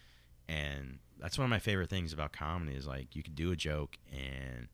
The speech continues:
if somebody's laughing, they could have the worst day in the world. Like, they could have just found out they have cancer, they're dying of cancer, but is that moment you make them laugh, it's all gone. For that, a split second, it's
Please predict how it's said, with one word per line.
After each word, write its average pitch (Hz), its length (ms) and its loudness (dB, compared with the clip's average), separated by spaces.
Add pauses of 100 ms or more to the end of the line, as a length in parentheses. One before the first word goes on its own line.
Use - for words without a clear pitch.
(1400)
if 98 100 4
somebody's 107 320 8
laughing, 85 300 8
they 87 80 4
could 98 120 6
have 90 180 4
the 76 120 0
worst 78 320 0
day 76 160 2
in 73 80 2
the 67 80 -2
world. 71 320 0
Like, 67 140 -4
they 78 100 0
could 90 140 2
have 78 80 2
just 69 120 2
found 73 160 2
out 67 140 -4
they 69 180 0
have 71 260 0
cancer, 69 400 -4
they're 67 120 -2
dying 73 380 0
of - 100 -10
cancer, 76 360 -4
but 65 140 -4
is 65 160 -8
that 85 160 2
moment 78 360 0
you 64 60 -4
make 73 200 -4
them 71 140 -6
laugh, 76 300 -4
it's - 200 -8
all 82 380 2
gone. 69 480 -6 (460)
For 95 120 -6
that, 101 120 2
a 98 120 2
split 82 720 -2
second, - 540 -8
it's - 160 -12